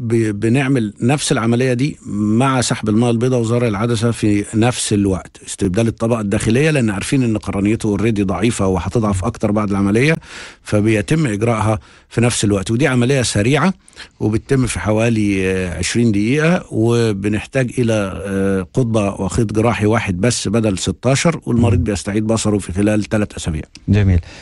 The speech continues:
Speaker 2: السلام عليكم ورحمة الله وبركاته. عندي القرنية فيها إصابة من عشرين سنة، ومثل السواد ما أشوف منها إلا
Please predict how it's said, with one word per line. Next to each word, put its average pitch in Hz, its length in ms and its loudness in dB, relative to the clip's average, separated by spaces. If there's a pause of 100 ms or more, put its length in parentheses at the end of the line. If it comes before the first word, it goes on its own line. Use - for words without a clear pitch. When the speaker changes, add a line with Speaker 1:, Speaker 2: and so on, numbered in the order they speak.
(240)
Speaker 2:
السلام 139 360 2
عليكم 131 240 2
ورحمة 117 300 2
الله 117 160 2
وبركاته. 110 600 2
عندي 101 500 2
القرنية 101 760 2
فيها 92 680 2
إصابة 110 480 2
من 95 200 4
عشرين 110 580 2
سنة، 143 500 2 (540)
ومثل 92 960 2
السواد 123 640 2
ما 117 240 2
أشوف 123 340 -2
منها 123 420 2
إلا 113 500 2